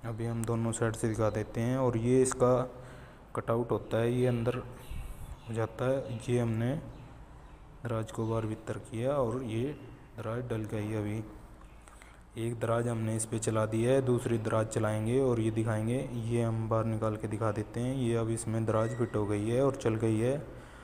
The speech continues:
अभी आपको दिखा देते हैं बाहर भीतर निकाल के ड्रॉअर को। और ये चार फुट का है, तेरह इंची गहरा है और बाहर से आठ इंची दराज दिखेगी। और इसकी अंदर की हम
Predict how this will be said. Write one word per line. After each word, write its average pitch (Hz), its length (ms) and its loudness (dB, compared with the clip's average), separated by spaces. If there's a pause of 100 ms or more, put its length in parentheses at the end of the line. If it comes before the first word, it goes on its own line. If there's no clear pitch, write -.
(200)
अभी 113 240 2
आपको 113 340 4
दिखा 110 260 6
देते 104 300 0
हैं 131 300 0
बाहर 110 200 4
भीतर 113 300 -2
निकाल 110 400 2
के 104 180 -2
ड्रॉअर 107 580 -4
को। 107 320 -2 (3250)
और 120 80 -4
ये 117 100 2
चार 117 260 2
फुट 120 220 -2
का 120 120 8
है, 135 320 10
तेरह 113 200 6
इंची 113 240 2
गहरा 110 260 6
है 131 180 8
और 120 260 4
बाहर 113 240 6
से - 180 -2
आठ 113 220 2
इंची 113 480 0 (500)
दराज 110 220 6
दिखेगी। 117 600 -2 (1040)
और 117 220 -2
इसकी 117 360 0
अंदर 117 280 2
की 117 300 0
हम 117 300 0